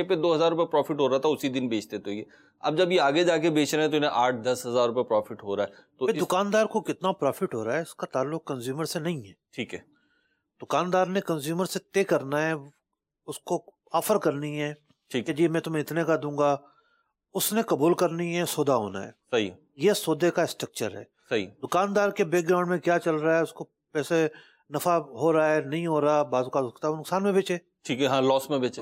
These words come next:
Speaker 2: اس کا سودے سے کوئی تعلق نہیں ہے۔ اور آپ جو اتنا ہچکچاتے ہوئے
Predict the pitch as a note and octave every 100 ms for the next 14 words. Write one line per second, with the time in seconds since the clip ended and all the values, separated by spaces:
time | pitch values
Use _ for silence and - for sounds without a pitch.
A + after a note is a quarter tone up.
0 | - - A#3 - F#3 F#3 F#3+ F3+ E3 B2
1 | A#2+ A2 A2+ A#2 B2 D3+ E3 E3+ - -
2 | F3 E3+ E3 E3+ D3+ - - _ C#3+ C3+
3 | C#3+ D3+ C#3+ E3+ D#3+